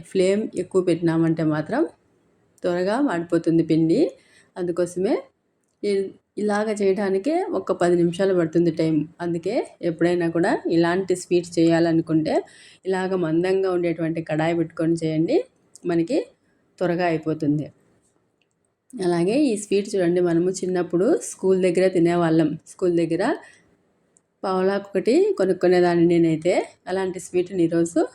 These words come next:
చూపించబోతున్నాను నేను. చూడండి ఇలాగ పూర్తిగా నీకు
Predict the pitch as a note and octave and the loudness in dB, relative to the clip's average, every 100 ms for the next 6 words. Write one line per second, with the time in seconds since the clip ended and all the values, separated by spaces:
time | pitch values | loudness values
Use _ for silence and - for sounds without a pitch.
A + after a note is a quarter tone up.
0 | _ _ - F3 F3 E3+ E3+ E3 D#3+ D#3+ | _ _ -6 -4 -4 -4 -4 -2 0 0
1 | D#3 D#3 G#3 F4 - _ _ _ _ G3 | 0 0 0 -2 -6 _ _ _ _ -2
2 | F#3 F3 F3+ F#3 F3+ G3+ G#3 G#3 G#3+ G#3 | 0 2 2 0 0 0 0 0 2 4
3 | G3+ - - F3 G3 | 2 -2 -4 -2 2